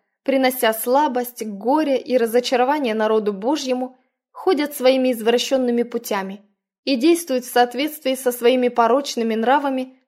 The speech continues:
наперекор молитве Христа. Характер и труд учителей.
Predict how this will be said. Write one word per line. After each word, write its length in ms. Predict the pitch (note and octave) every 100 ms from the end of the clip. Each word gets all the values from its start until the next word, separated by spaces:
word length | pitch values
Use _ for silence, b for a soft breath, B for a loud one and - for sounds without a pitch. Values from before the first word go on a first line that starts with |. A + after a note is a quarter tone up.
| C4+
наперекор 600 | D#4+ E4 C#4 C4 A#3 A3
молитве 460 | A3+ A3 G#3+ G#3+
Христа. 580 | A3 - G#3+ - F#3+ F#3+ _ _ _ _ _ _ _ _ _ _ _ _ _ _ _
Характер 760 | _ - A3+ A3 C#4+ E4 - D#4
и 220 | - C4
труд 440 | B3 B3+ C#4 D4 -
учителей. 800 | B3+ - B3 A#3+ A3+ G3 G3